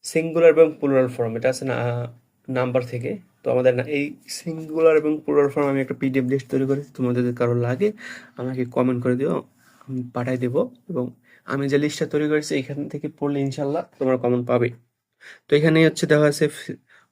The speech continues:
plural form of stimulus। তো plural, আহ, স্টিমুলাসের প্লুরাল ফর্ম হচ্ছে স্টিমুলি, স্টিমুলি। আহ, তারপর আমরা দেখবো যে the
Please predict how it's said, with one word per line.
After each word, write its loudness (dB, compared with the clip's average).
plural 6
form 2
of 2
stimulus। 0
তো -6
plural, 6
আহ, 4
স্টিমুলাসের 2
প্লুরাল 4
ফর্ম 4
হচ্ছে 0
স্টিমুলি, 2
স্টিমুলি। -4
আহ, 2
তারপর 2
আমরা 4
দেখবো 0
যে 0
the 2